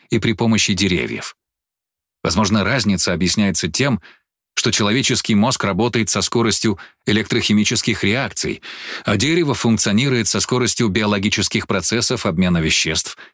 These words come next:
и разложения. Мысль рождается в дереве так же неторопливо,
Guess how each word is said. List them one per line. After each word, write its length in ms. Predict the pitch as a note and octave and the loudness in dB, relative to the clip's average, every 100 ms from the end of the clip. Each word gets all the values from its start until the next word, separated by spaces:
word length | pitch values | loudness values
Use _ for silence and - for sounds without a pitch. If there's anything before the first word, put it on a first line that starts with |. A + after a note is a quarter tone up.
| - | -2
и 80 | F#2 | 0
разложения. 720 | F2+ F#2+ G3+ C3 A2 - - - _ _ _ _ _ _ _ _ _ - | 2 0 0 -2 -2 -6 -10 -14 _ _ _ _ _ _ _ _ _ 0
Мысль 460 | A2+ G3+ - B2 | 2 4 2 0
рождается 560 | A#2 G2+ C#3+ D3 - G#2+ | 0 0 0 0 0 -2
в 80 | F#2 | 0
дереве 320 | E3+ C3+ A2+ | 0 2 0
так 200 | C3+ B2+ | -2 0
же 140 | B2+ | 0
неторопливо, 760 | B2+ A#2 A#2+ A2 B2+ F#3+ B2 | 0 0 -2 0 0 2 0